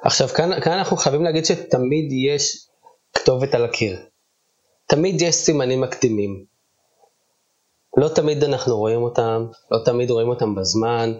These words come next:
לא תמיד מי שצריך לראות אותם רואה אותם, וכאן אני ב-, ממש לא אומר שהאישה צריכה לראות, אלא גם הגבר, או גם החברים שלו, או גם הסביבה שלו, או גם ההורים שלו צריכים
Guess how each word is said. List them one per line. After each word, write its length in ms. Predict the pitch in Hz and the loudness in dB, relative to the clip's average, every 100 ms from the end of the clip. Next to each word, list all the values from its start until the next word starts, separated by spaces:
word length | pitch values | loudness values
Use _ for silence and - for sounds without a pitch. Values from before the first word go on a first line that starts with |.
| - _ _ - | -12 _ _ -2
לא 100 | 120 | 0
תמיד 360 | 131 127 123 | 0 0 0
מי 120 | 120 | -2
שצריך 500 | 120 139 - 110 127 | 0 0 0 0 0
לראות 220 | 139 127 139 | -2 0 -2
אותם 260 | 139 131 | 0 0
רואה 260 | 131 131 143 | 0 0 -2
אותם, 300 | 147 147 151 - - - - 117 | -2 -2 -4 -8 -20 -14 -6 -2
וכאן 420 | 120 120 113 135 | 0 0 0 0
אני 240 | 143 135 123 117 120 | 0 0 0 -2 0
ב-, 340 | 117 117 113 101 95 110 | 0 0 -2 -4 -8 -4
ממש 500 | 117 113 123 - 131 | -2 0 -2 0 0
לא 60 | |
אומר 260 | 123 120 127 | 0 0 0
שהאישה 380 | 127 113 110 117 - - | 0 0 0 -2 -2 -2
צריכה 320 | - 110 113 | -2 0 0
לראות, 380 | 113 110 127 - | 2 0 0 0
אלא 160 | 104 101 101 - _ 117 | 0 -2 -6 -14 _ 0
גם 160 | 120 | 0
הגבר, 400 | 117 117 123 139 | 0 0 0 0
או 100 | 120 | 0
גם 160 | 110 123 | 0 -2
החברים 460 | - 110 107 120 | -2 -2 0 0
שלו, 240 | 123 139 135 | 0 0 2
או 120 | 120 | 0
גם 160 | 117 120 | -2 -2
הסביבה 400 | - 113 113 117 | 0 0 0 0
שלו, 220 | 131 127 | 0 0
או 100 | 113 | 0
גם 180 | 117 123 | 0 0
ההורים 260 | 110 120 | 0 -2
שלו 200 | 123 131 | 0 -2
צריכים 440 | 127 127 143 135 | -2 -2 0 0